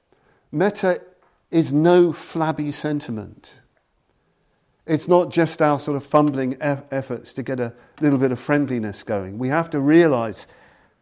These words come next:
and invoke a powerful force that can actually affect the world. The Siddhas, the Siddha Gurus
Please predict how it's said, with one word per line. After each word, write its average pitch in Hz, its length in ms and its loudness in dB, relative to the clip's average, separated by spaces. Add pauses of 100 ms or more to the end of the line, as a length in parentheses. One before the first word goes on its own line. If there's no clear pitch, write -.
(180)
and 139 120 4
invoke 143 560 4
a 127 100 -4
powerful 170 840 4
force - 840 -8 (1000)
that 151 140 0
can 147 140 2
actually 143 420 -4
affect - 720 -4 (100)
the 131 120 6
world. 123 440 8
The 123 60 0
Siddhas, 185 600 6 (540)
the 139 80 -4
Siddha 127 340 2
Gurus 160 400 6